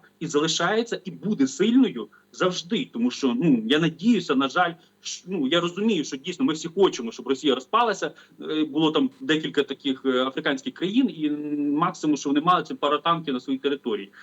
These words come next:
В Ростовській області, там, Брянській і так далі. Це було прекрасно для нас. На жаль,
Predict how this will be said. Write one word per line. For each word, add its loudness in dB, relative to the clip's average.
В -6
Ростовській 0
області, 0
там, -2
Брянській -2
і -6
так -6
далі. -2
Це 0
було 0
прекрасно -2
для -14
нас. -16
На 4
жаль, 2